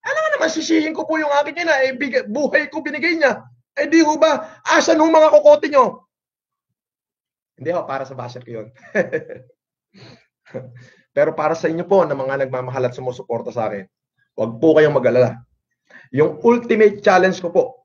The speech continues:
sinabi ko na. Kanina po, sa Facebook Live ko. Ang akin pong ultimate challenge ay, are you willing to sacrifice something that you have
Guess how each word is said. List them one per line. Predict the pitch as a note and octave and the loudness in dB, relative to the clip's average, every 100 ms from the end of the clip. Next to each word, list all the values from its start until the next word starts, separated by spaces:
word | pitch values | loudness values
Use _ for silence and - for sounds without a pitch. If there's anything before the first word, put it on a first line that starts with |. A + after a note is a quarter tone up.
| _ _ | _ _
sinabi | - B2+ B2+ B2+ | -6 -4 -2 -4
ko | C3 | -4
na. | A#2+ - - _ _ _ _ _ _ _ _ | -8 -12 -20 _ _ _ _ _ _ _ _
Kanina | C3 C#3+ D3 | -6 -2 -2
po, | D3 C3 | 0 -2
sa | - B2+ | -2 -8
Facebook | B2 B2 A#2 | -8 -6 -4
Live | A#2 A2 | -4 -2
ko. | A2+ G2 - - - - _ _ _ _ _ | -2 -4 -8 -20 -20 -20 _ _ _ _ _
Ang | C3 D3 | -2 2
akin | E3+ F3+ | 4 2
pong | F#3+ E3 | 2 2
ultimate | F#3+ F3+ E3+ E3 - | 2 2 0 -2 0
challenge | D3+ C#3 B2 A#2+ A#2 | 0 4 2 0 -6
ay, | A2+ G#2+ G#2 G#2 G2 _ _ _ _ _ _ _ - - - _ | -4 -2 -4 -6 -12 _ _ _ _ _ _ _ -20 -20 -20 _
are | C#3+ E3 | -2 2
you | E3+ D#3 | 2 4
willing | G3+ A3 A3 G3+ | 2 2 0 0
to | - | -4
sacrifice | - F3+ E3+ D3+ D3+ C3+ G#2+ F#2 - - - - - _ _ _ _ _ _ _ _ _ _ _ _ _ _ _ | -4 -4 -4 -6 -4 -4 -6 -12 -18 -20 -20 -20 -20 _ _ _ _ _ _ _ _ _ _ _ _ _ _ _
something | - - F3+ G3 G3 F#3+ F#3 E3+ | -20 -2 0 0 -2 0 0 0
that | D3 D3 C#3+ | 0 0 -2
you | |
have | B2 B2+ G2 | -2 -2 -2